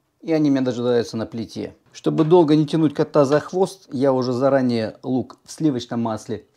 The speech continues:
отпассеровал до прозрачности, до прозрачности, чтобы он только был готов. Если вы готовите в маленьком количестве,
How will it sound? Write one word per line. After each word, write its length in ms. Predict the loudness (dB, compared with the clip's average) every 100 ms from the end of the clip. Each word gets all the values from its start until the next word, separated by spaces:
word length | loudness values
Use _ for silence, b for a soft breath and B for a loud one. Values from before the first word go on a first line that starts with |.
| -12
отпассеровал 840 | -12 -10 -6 -4 -2 -2 -4 -6 _ -10
до 240 | 0 0
прозрачности, 840 | 2 0 2 2 0 -6 -10 -14 -16 _
до 320 | -2 2 2
прозрачности, 840 | 2 -2 0 0 -2 -4 -10 -12 -14 _ _
чтобы 300 | -8 -4 0
он 120 | 0 0
только 220 | 0 0
был 320 | 2 0 -2
готов. 580 | -4 -2 0 -2 -6 -14 -12
Если 340 | -4 -2 0
вы 240 | 0 0 -2
готовите 760 | -6 -4 -2 -2 -2 -6 -12 -12
в 160 | -8 -4
маленьком 440 | 0 0 -2 -4
количестве, 580 | -2 -2 -4 -8 -14